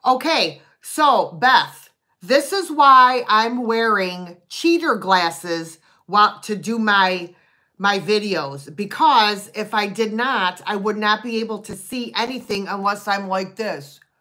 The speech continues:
So I started wearing my Dollar Tree glasses for filming my videos because I can see, I can see the chat,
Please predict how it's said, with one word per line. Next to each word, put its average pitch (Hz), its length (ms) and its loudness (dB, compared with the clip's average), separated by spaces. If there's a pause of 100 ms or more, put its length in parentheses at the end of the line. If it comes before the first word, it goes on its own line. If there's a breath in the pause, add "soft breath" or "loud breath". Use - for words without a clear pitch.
(1080)
So 208 880 4 (760)
I 247 200 2
started 240 580 -4
wearing 214 400 0
my 190 300 2
Dollar 233 480 2
Tree 202 300 -6
glasses 175 880 -4 (100)
for 196 260 -4
filming 220 480 -2
my 175 180 -2
videos 160 640 -6
because 170 600 -4 (680)
I 196 140 0
can 196 280 -10
see, 277 520 -6
I 190 120 -2
can 185 180 -10
see 220 240 -10
the 180 120 -8
chat, 220 520 0